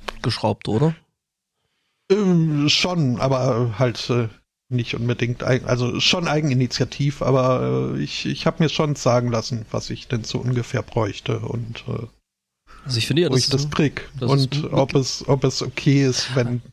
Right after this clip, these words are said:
Speaker 2: die, äh, wenn die, wenn das Motherboard beim Anbringen, äh,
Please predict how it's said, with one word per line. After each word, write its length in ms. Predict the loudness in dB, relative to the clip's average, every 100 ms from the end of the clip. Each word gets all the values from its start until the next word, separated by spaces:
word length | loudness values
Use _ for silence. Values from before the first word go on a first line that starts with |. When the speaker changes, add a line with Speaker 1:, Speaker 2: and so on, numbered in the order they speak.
| -6
Speaker 2:
die, 220 | -2 -2 -2 -2
äh, 260 | 0 -2 -6 _ -2
wenn 140 | -2
die, 200 | 0 0 0 0
wenn 100 | 0
das 180 | 0 0
Motherboard 720 | 0 2 0 2 0 -2 -8
beim 240 | -2 -2 -2
Anbringen, 640 | -2 -2 0 0 0 -2
äh, 200 | -2 -2